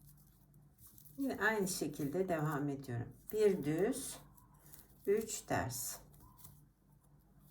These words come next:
Bir düz, üç ters olarak sıramızı tamamladık. Şimdi örgümün ön yüzüne geldim. Kenar ilmeğimden sonra burada bir tane araşı ördüm bakın.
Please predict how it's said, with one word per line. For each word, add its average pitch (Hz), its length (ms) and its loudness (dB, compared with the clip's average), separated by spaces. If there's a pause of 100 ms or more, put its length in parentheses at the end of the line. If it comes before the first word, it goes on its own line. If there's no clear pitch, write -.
(1160)
Bir 180 300 4
düz, 151 240 -4
üç 196 260 0
ters 180 460 2 (680)
olarak 170 420 12
sıramızı 196 640 2
tamamladık. 139 800 0 (340)
Şimdi 285 260 4
örgümün 240 800 6 (100)
ön 233 160 10
yüzüne 190 460 4
geldim. 156 540 2 (2000)
Kenar 254 420 6
ilmeğimden 196 560 4
sonra 190 340 2
burada 196 360 4
bir 214 200 0
tane 175 300 2
araşı 147 420 0
ördüm 131 340 -2
bakın. - 240 -6